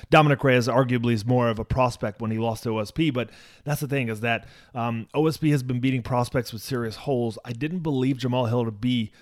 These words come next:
in that group, and again, I mentioned last week, Jamal Hill is something special, and he came through and really showed it in this matchup. Gabriel Benitez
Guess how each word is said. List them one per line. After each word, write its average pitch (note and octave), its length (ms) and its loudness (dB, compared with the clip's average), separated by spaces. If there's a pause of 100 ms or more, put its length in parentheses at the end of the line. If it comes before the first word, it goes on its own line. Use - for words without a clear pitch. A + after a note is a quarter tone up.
(160)
in B2+ 140 -4
that A2+ 160 -4
group, B2 280 -2
and A#2+ 240 -2
again, B2+ 300 -2
I A2+ 200 -2
mentioned B2+ 360 -2
last B2 220 -4
week, A2+ 120 -6
Jamal B2 280 -2
Hill B2+ 180 0
is A2 80 -2
something A#2 260 -6
special, C3+ 560 -6 (360)
and A#2+ 180 -6
he B2 80 -2
came B2 300 -2
through A#2+ 180 -2
and G#2+ 240 -6
really B2 220 0
showed A2+ 320 -2
it A2 180 -6
in A2+ 160 -6
this A2 200 -8
matchup. A#2 440 -2 (300)
Gabriel C#3+ 320 4
Benitez B2+ 720 0